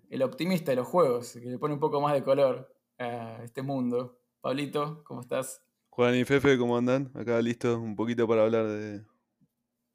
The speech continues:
Speaker 2: de juegos.
Speaker 1: Muy bien, muy bien.
Speaker 2: Sacando esa cuota,
Speaker 1: Eh,
Speaker 2: <laughs> poniendo esa cuota de posit-, positiva.
Speaker 1: Así me gusta. Este, bueno,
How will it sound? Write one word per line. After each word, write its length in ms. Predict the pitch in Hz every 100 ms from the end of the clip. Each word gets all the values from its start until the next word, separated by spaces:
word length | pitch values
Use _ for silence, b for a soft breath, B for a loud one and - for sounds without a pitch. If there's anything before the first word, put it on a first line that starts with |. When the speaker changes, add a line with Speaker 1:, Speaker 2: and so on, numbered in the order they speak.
| _ _ 107
Speaker 2:
de 100 | 107
juegos. 720 | 120 113 104 104 - - - _ _ _ _ _ _ _ _ -
Speaker 1:
Muy 220 | 131 127
bien, 160 | 123 120
muy 140 | 131
bien. 140 | 120 120
Speaker 2:
Sacando 340 | 104 113 120
esa 220 | 113 110
cuota, 260 | 110 104 110
Speaker 1:
Eh, 40 |
Speaker 2:
<laughs> 680 | - - - - 127 _ _
poniendo 300 | 113 123 139
esa 160 | 120 117
cuota 200 | 127 123
de 300 | 113 110 101
posit-, 560 | 117 110 120 101 104
positiva. 640 | - 113 123 127 123 98 - _ _ _ _ _ _ _ _ _ _ _ _
Speaker 1:
Así 260 | - - 135
me 100 | 127
gusta. 300 | 120 - - b b b b 113 -
Este, 720 | 143 135 - 143 131 131 123
bueno, 340 | 127 165 139